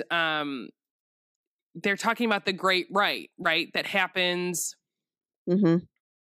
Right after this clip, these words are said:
Speaker 1: Is that, that's Cal-, how do you say that? Calanmai?
Speaker 2: Calanmai is how I've said it.
Speaker 1: Calanmai.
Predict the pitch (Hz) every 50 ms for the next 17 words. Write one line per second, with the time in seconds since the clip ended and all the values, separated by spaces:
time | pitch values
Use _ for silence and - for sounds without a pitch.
0 | _ _ _ _ _ - _ - 214 214 185 240 202 202 254 254 269 262 - -
1 | - - _ _ _ _ _ _ _ - - 208 208 208 170 - - - 262 311
2 | 339 349 - - - 208 190 165 143 - - - 175 185 208 220 240 240 240 240
3 | 262 262 233 _ _ - - - 220 196 185 180 196 208 220 220 214 220 226 233
4 | 233 240 233 214 - 185 175 170 - - - - 180 202 214 - 240 226 196 214
5 | 247 254 233 - 131 - - 226 208 -